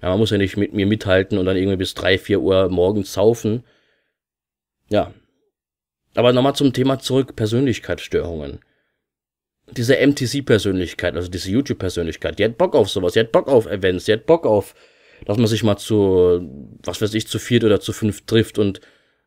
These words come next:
einfach ein bisschen zusammen chillt. Ja, aber diese Empty-Persönlichkeit will sowas nicht. Diese Empty-Persönlichkeit will nur den Helden spielen. Also diese Monster-Persönlichkeit. In den meisten Fällen,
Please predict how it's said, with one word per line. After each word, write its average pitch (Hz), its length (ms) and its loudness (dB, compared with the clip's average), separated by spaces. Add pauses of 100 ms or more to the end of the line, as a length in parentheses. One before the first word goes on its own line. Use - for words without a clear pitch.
(420)
einfach 113 220 0
ein 110 120 2
bisschen 110 240 0
zusammen 98 380 -2
chillt. 92 460 -2 (200)
Ja, 95 140 -2
aber 120 140 2
diese 110 220 0
Empty-Persönlichkeit 90 1200 -4
will 87 160 -4
sowas 80 320 -10
nicht. - 260 -16 (480)
Diese 101 140 0
Empty-Persönlichkeit 120 1000 2
will 117 100 4
nur 110 260 8
den 104 280 -2
Helden 95 360 2
spielen. 85 480 -8 (1200)
Also 98 140 -4
diese 98 180 -4
Monster-Persönlichkeit. 87 1120 -2 (440)
In 131 60 0
den 135 100 6
meisten 147 520 2
Fällen, 127 540 2